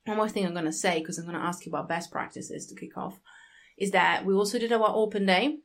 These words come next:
So you might have listened to the episode, hopefully, is episode one three six, if I'm correct. So a couple of episodes ago, we did a little snippet about our teachers talking about A I and its role. And one of the things we talk about a lot is just being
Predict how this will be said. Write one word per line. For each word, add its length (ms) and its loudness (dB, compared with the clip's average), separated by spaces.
So 140 -6
you 140 2
might 140 6
have 120 6
listened 400 0
to 280 2
the 100 4
episode, 380 0
hopefully, 440 -4
is 260 2
episode 480 0
one 480 -4
three 280 -2
six, 480 -4
if 140 -8
I'm 160 -4
correct. 340 4
So 180 -8
a 40 -8
couple 220 0
of 60 0
episodes 340 -6
ago, 340 2
we 100 -2
did 100 8
a 60 10
little 200 6
snippet 520 0
about 300 4
our 160 4
teachers 500 -4
talking 300 -4
about 500 4
A 180 0
I 280 2
and 320 -4
its 200 -10
role. 460 -2
And 300 0
one 140 2
of 60 4
the 140 2
things 220 2
we 80 -4
talk 220 -2
about 200 0
a 40 -2
lot 260 4
is 160 0
just 240 -6
being 160 -2